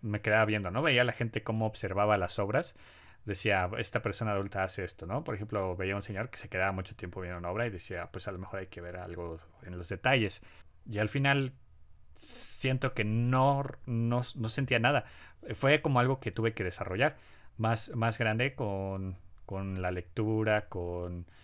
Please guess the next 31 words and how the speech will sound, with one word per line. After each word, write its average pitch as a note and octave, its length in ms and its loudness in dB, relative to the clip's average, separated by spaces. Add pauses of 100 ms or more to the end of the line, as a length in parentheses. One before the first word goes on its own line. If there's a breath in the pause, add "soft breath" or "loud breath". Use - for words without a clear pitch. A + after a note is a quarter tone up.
(300 soft breath)
con F#2+ 120 -8
la F#2+ 100 -4
cultura G#2 300 -2
popular, G2+ 680 0
con, F2+ 760 -4
con F2+ 160 -6
mis F2+ 140 -8
clases, G2+ 720 -2
con F2+ 520 -8
mi F2+ 80 -8
carrera, G#2 580 0
con A#2+ 160 0
to-, - 160 -6
todo G#3 280 0
lo F3 180 0
que G#2+ 140 0
fui - 140 0
aprendiendo, A2 560 0 (320 loud breath)
como G#2 260 -2
que A2 120 0
me G#2 180 0 (320)
fue C3+ 160 4
abriendo C#3+ 320 4
mis, G2 360 -4
mis, - 360 -8
mis, F2+ 460 -10
mis F#2 180 -10
horizontes, G2+ 680 -8 (260)
por F2+ 120 -8
así - 160 -8
decirlo, G2 340 -6